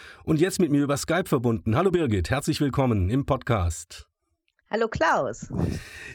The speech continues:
Speaker 1: Die verlorene Geschichte ist Band zwei einer bisherigen Trilogie. Der erste Band heißt Road Movie,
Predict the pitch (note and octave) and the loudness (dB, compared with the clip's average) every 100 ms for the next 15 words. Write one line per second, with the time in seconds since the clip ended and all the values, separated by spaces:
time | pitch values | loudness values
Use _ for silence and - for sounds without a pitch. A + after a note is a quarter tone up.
0 | - E3+ F3+ G3 A3+ G#3 F#3+ F3+ G#3 F3 | -2 2 4 4 4 2 2 2 0 0
1 | C3+ D#3+ - - - D3+ E3+ - - C#3 | 0 0 -2 -4 0 0 0 -4 -2 0
2 | C3+ A2 A#2+ A#2+ D3+ - C3 D3+ D3 B2+ | 2 2 0 0 -4 0 0 2 0 -2
3 | B2 - A#2+ G#2+ G2 D3+ F#3 A#2 B2 - | -2 -2 0 0 0 0 0 0 -2 -4
4 | A#2 A2 A2 A2 G2+ - G2+ G#2+ C#3+ D#3+ | -4 -2 0 0 -2 -2 0 2 0 0
5 | C3 C3 B2 B2 B2 | 0 2 2 2 2